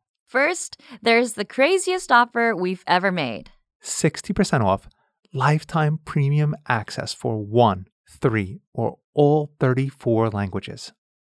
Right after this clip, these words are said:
Speaker 1: There's fifty-five percent off twenty-four month premium,
Speaker 2: which gives you premium at the lowest price of the year, as low as four dollars and fifty cents a month.
Speaker 1: Then there's our bestseller,
Speaker 2: forty-seven percent off basic,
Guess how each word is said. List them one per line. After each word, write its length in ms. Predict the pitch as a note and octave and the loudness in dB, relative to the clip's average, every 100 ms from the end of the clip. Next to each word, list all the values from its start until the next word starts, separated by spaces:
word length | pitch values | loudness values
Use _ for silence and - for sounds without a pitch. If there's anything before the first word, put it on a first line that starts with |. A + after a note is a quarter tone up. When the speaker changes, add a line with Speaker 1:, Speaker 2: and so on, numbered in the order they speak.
| - | -4
Speaker 1:
There's 320 | A3 G#3 - | -2 -2 -6
fifty-five 640 | - A#3 A#3+ C#4+ - B3 B3+ | -2 -2 0 -6 2 2 2
percent 400 | C#4+ C#4 B3+ - | -6 -2 -4 2
off 320 | G#3+ A#3 - - | 4 4 0 -8
twenty-four 580 | A#3 B3+ D4 C#4 C#4 | -2 -2 -2 2 2
month 280 | B3 A3+ B3 _ | 4 2 0 _
premium, 640 | G#3+ G#3+ F#3+ C3 D2+ - - _ - | -2 0 0 -2 -8 -12 -20 _ -6
Speaker 2:
which 180 | - | -6
gives 200 | - A2 | -4 -6
you 60 | A2 | -6
premium 500 | - - C3+ D#3 D#3 | -8 -4 0 0 -2
at 140 | - B2+ | -4 -8
the 100 | A#2 | -4
lowest 340 | C3+ D3 F3 - | -2 -2 -2 -2
price 280 | D#3 D3+ D#3 | -2 -2 0
of 80 | |
the 80 | D#3 | -2
year, 420 | C3 A#2+ A#2 B2 _ | 0 -2 -2 -6 _
as 220 | B2 B2+ | -8 -2
low 180 | C3 C3 | 0 0
as 140 | C3 - | -2 -6
four 360 | - C#3 D3+ | -2 2 2
dollars 340 | C#3+ B2+ B2+ B2 | 0 -2 -4 -6
and 140 | G2+ | -8
fifty 220 | A#2 A#2 | -6 -8
cents 260 | - G#2+ - | -6 -6 -4
a 60 | |
month. 280 | G2+ F2 - _ _ _ | -6 -6 -12 _ _ _
Speaker 1:
Then 440 | F3 A3+ B3+ B3+ A#3+ | -2 2 2 2 2
there's 240 | G#3+ G#3 | 2 2
our 100 | F3+ | -4
bestseller, 760 | D3 B3 E4+ - C4+ A#3+ F#3 D4+ _ _ | 0 0 0 -2 0 2 0 -4 _ _
Speaker 2:
forty-seven 640 | - C3 E3 - D#3+ D#3+ | 0 2 2 0 0 0
percent 300 | - - C#3 | -4 -4 0
off 240 | B2+ D#3+ _ _ - | 0 -2 _ _ -6
basic, 480 | D3 B2+ - - | -4 -4 -8 -14